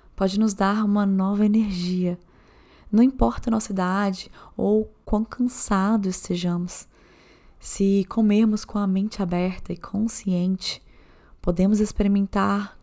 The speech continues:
nossa conexão íntima com esses seres e nossa solidão se dissolve.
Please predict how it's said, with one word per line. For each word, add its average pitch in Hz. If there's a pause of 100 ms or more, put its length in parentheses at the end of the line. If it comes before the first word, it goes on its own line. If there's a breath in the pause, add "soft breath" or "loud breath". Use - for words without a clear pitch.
nossa 208
conexão 233
íntima 254 (340)
com 214
esses 202
seres 190 (720 soft breath)
e -
nossa 190
solidão 202
se -
dissolve. 165